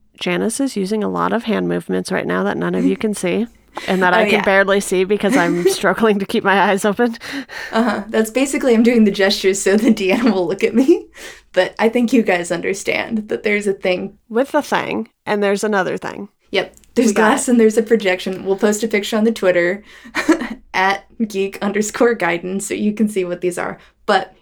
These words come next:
Speaker 2: you're basically, like, taking real life footage and transcribing it into animation, right? He had an exclusivity patent on it until nineteen thirty-four,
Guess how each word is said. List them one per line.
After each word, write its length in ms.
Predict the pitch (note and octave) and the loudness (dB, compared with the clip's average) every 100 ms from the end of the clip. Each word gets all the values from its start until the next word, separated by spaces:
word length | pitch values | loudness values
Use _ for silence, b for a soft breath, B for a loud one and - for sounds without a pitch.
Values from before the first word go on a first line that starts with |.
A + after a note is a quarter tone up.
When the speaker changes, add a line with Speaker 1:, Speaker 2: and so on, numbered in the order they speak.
| - | -4
Speaker 2:
you're 80 | A3 | 0
basically, 420 | D4 D4+ C4+ B3+ | 0 -2 -2 0
like, 220 | G#3 F#3 | 0 2
taking 380 | A3+ A3 G3+ F#3 | 0 2 -2 0
real 160 | G3+ G3+ | 2 2
life 180 | F#3+ | 2
footage 500 | F#3+ F3 E3+ E3+ E3+ - | 0 0 0 -2 -6 -10
and 280 | D3 D3+ E3+ | -8 -8 -6
transcribing 600 | F3 E3+ E3+ F3 F3 E3 | -4 -4 -2 -2 -2 -2
it 160 | E3 - | -6 -8
into 280 | D#3 - | -10 -10
animation, 580 | - - - G#3+ - - | -10 -10 -8 -10 -10 -10
right? 320 | G#3 G#3 G#3+ _ _ _ | -4 -4 -4 _ _ _
He 160 | - | -2
had 140 | B3+ D#4 | 2 2
an 60 | |
exclusivity 800 | D#4 A3 B3 A#3 B3 A3+ A#3+ A#3+ | 0 -2 -6 -6 -4 -4 -2 -2
patent 440 | A3+ A3 A3+ A#3 A#3 | -2 -4 -2 -4 -4
on 160 | A3 A3+ | -2 0
it 180 | A3+ | -2
until 200 | G3+ F#3+ | -4 -6
nineteen 280 | F#3 F3+ F3 | -4 -4 -4
thirty-four, 580 | F3 - - C4+ C4+ C4 | -6 -6 -2 2 4 2